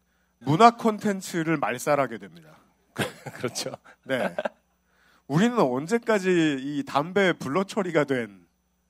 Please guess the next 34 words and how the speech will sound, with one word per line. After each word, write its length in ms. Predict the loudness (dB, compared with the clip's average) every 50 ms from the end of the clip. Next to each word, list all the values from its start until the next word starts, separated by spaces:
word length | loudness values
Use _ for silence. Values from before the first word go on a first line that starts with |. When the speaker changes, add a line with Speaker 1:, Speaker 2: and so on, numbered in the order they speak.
| _ _ _ _ _ _ _ _ _ _ -2
Speaker 1:
연기 380 | 2 2 2 2 0 -2 -2 2
많은 300 | 4 4 4 4 2 -2
해롭지 440 | 0 2 2 2 0 0 -2 -2 0
않은, 480 | 0 0 -4 -8 -12 -12 -14 -18 -20 _ _ _ _ _ _ _ _ _ _ _ _ _ _ _ _ _ _ -10 -8
예, 80 | -8
그런 340 | -4 0 2 2 2 2 2
영화를 340 | 0 2 4 4 4 4 2
보고 220 | -2 -2 -2 -2
있어야 240 | -6 -6 -8 -8 -8
하느냐예요. 560 | -8 -8 -10 -10 -8 -10 -10 -10 -14 -18 -20 -20 _
Speaker 2:
음. 380 | -20 -20 -20 -20 -20 -20 -20 _ _ _ _ -12 -10
Speaker 1:
예. 300 | -10 -8 -10 -14 -18 -16 -10
Speaker 2:
저 120 | -8 -8
그 180 | -6 -6 -6 -6
되게 180 | -4 -4 -4 -2
놀란 240 | 0 2 0 0 0
거 80 | -2
있는데. 380 | -8 -10 -12 -14 -14 -16 -16 -16 _ -18
Speaker 1:
어떤 200 | -16 -16 -16 -16
거요? 140 | -18 -20 -20 -20 _ _ _
Speaker 2:
무슨 160 | -14 -14 -10
코미디 340 | -6 -4 -2 -2 -2 -2 -2
영화였는데, 640 | -2 0 0 0 -2 -2 -4 -4 -4 -4 -4 -4 -8 -12
아, 100 | -16 -16
이거 200 | -14 -14 -14 -14 _ -18
요파시에서 400 | -18 -14 -12 -12 -12 -12 -12 -12
얘기한 240 | -10 -8 -8 -10 -10
적 140 | -10 -14 -14
있나요? 220 | -14 -14 -10 -6
원숭이가 600 | -4 -4 -4 -4 -4 -6 -6 -4 -4 -2 -2 -2
담배를 400 | -2 -4 -6 -4 -2 -2 -2 -2
피는 320 | -4 -8 -10 -12 -10 -10 -10
상황이었어요. 840 | -8 -8 -6 -6 -6 -6 -6 -8 -8 -10 -12 -12 -10 -10 -10 -10 -8
Speaker 1:
네. 180 | -8 -8 -8